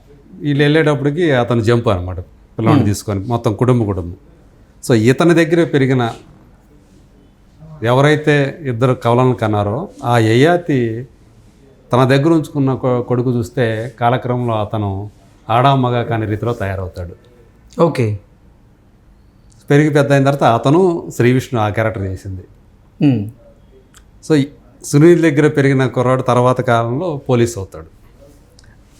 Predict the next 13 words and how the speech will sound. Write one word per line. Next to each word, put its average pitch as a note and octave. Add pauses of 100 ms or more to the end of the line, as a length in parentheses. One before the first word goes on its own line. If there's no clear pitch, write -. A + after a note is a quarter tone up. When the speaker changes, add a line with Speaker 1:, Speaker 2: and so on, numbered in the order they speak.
(180)
Speaker 1:
యాక్చువల్గా C#3
సినిమా C#3
మొదలయ్యేది C3+
ఆ C3
పోలీస్ B2
క్యారెక్టర్ A#2+
నుంచి C3+
మొదలవుతుంది. G#2+
Speaker 2:
ఓకే. D3
Speaker 1:
తర్వాత B2+
వెనక్కి C3+
వెళుతుంది G2+
అనమాట. F2+